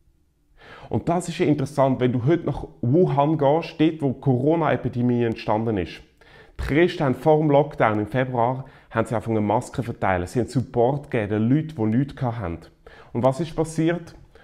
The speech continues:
Anfang Februar ist das neue Religionsedikt herausgegeben worden von der kommunistischen Partei,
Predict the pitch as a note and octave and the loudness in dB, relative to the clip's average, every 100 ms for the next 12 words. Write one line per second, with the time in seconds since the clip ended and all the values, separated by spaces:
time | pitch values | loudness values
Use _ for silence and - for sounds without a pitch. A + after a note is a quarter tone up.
0 | - - C3 D3 D3 C#3 C#3+ C#3 B2+ B2+ | -4 0 2 0 2 2 4 2 2 -2
1 | C3+ A#2+ A#2 A2 A2 G#2 B2+ C#3+ D3 B2+ | 0 2 2 0 -2 0 2 2 0 -2
2 | C3 - C3 - - A#2 A#2 A#2 A#2+ A#2+ | -4 -4 -4 -4 -4 -2 2 2 2 -2
3 | A2 - A#2+ A2+ A#2+ - G#2 - A2 F#2+ | -6 -6 -2 -2 -2 -6 -14 -10 -8 -6
4 | G#2+ G#2 B2 | -2 0 -2